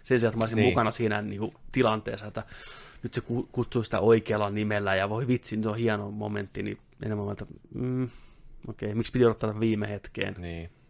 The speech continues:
Speaker 1: Okei, no fine, ehkä Hound siinä vaiheessa täysin sitä oikeasti lähtee henkiin, kun tää tilanne on niin fucked up, mut silti.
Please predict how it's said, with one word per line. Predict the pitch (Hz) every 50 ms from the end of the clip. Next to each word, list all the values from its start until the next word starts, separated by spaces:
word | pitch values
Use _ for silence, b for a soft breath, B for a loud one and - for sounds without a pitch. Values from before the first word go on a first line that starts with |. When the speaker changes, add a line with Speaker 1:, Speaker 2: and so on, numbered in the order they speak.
| _ _ - - _ - -
Speaker 1:
Okei, | - 120 - - 117 107
no | 113
fine, | 117 - 113 110 113 113
ehkä | - -
Hound | 110 113 117 113 110
siinä | - - 117 113 107
vaiheessa | 107 107 107 - -
täysin | 120 110 110
sitä | - - 104 - - - - - -
oikeasti | - 113 110 104 - - 104
lähtee | 101 98 - - 110 104
henkiin, | 107 110 104 101 104 98
kun | 92 92
tää | - 104 98
tilanne | 95 113 110 104 104 107
on | 104 107
niin | 113 110 101
fucked | - - 98 98 - - - 90
up, | 95 - - - B B B B B B B B B -
mut | - 104 -
silti. | - 113 107 104 98 - 104 104 B